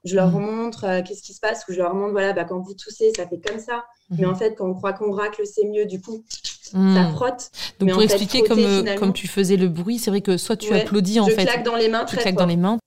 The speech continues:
Speaker 1: Ouais.
Speaker 2: Et
Speaker 1: Quand,
Speaker 2: quand
Speaker 1: du coup, je leur dis, « Voilà, quand vous toussez,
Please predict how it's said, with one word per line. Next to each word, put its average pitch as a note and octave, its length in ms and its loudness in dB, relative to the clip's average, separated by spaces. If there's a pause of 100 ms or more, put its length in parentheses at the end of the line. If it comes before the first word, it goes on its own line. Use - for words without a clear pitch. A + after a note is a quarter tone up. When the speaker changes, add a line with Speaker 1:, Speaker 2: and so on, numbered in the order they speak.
(340)
Speaker 1:
Ouais. F3 200 -10 (280)
Speaker 2:
Et F#3+ 200 0
Speaker 1:
Quand, G3 260 2
Speaker 2:
quand F#3+ 60 6
Speaker 1:
du F#3+ 80 2
coup, B3+ 80 -6
je A#3+ 80 -4
leur A3 100 2
dis, « A#3+ 60 2
Voilà, F3+ 180 2
quand F#3+ 240 -4
vous A3+ 140 -10
toussez, C4 520 0